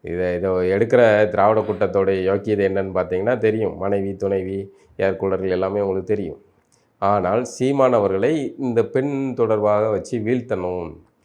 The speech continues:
அதன் மூலமா பொது தளத்துல, அதை வந்து இங்க யாரும் ஏத்துக்கலன்னு வைங்களேன். அந்த வழக்கு வந்து ஒரு ம-, இந்த வழக்கு அப்படிங்கிறது அதை யாரும் பெருசா பொருட்டா எடுக்கல. பொருட்டா எடுத்திருந்தா வந்து சீமானவுக்கு ஏன் வந்து ஓ-, ஓட்டுகள் விழப்போகுது?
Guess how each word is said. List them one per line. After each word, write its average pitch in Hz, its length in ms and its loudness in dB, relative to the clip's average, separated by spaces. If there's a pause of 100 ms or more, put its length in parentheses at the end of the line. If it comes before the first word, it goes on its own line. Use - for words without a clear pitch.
(220)
அதன் 120 260 4
மூலமா 120 360 4
பொது 117 300 0
தளத்துல, 104 400 0
அதை 104 220 4
வந்து 113 240 2
இங்க 117 140 2
யாரும் 107 260 4
ஏத்துக்கலன்னு 110 580 2
வைங்களேன். 101 440 0 (300)
அந்த 92 160 -4
வழக்கு 104 400 0
வந்து 107 420 2
ஒரு 104 440 0
ம-, 95 120 0
இந்த 98 200 0
வழக்கு 98 400 2
அப்படிங்கிறது 95 340 -2
அதை 107 300 2
யாரும் 104 320 2
பெருசா 101 220 -2 (100)
பொருட்டா 107 260 0
எடுக்கல. 101 400 0
பொருட்டா 110 240 2
எடுத்திருந்தா 110 420 0
வந்து 107 300 -2
சீமானவுக்கு 107 460 -2
ஏன் 101 200 0
வந்து 98 400 -4
ஓ-, 101 360 2
ஓட்டுகள் 98 280 0
விழப்போகுது? 90 400 -2